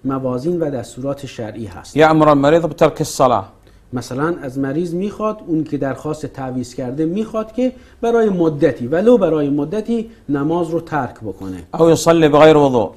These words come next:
Speaker 1: یا معاذ الله، پناه بر الله، بدون وضو نماز بخونه.
Speaker 2: او يذبح بلا تسمیه.
Speaker 1: یا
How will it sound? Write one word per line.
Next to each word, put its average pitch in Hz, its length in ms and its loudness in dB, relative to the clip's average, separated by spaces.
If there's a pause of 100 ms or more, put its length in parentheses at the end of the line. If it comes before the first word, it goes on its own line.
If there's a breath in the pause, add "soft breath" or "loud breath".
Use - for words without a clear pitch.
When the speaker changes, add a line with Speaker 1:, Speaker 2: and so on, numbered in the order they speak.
(280 soft breath)
Speaker 1:
یا 196 520 2
معاذ 160 420 0
الله، 139 340 -2
پناه 147 320 -6
بر 143 160 -2
الله، 160 280 -2
بدون 170 460 -2
وضو 156 360 -4
نماز 113 400 -4
بخونه. 135 300 -2
Speaker 2:
او 143 100 6
يذبح 156 540 6
بلا 156 360 4
تسمیه. 131 560 -2 (440 soft breath)
Speaker 1:
یا 185 520 2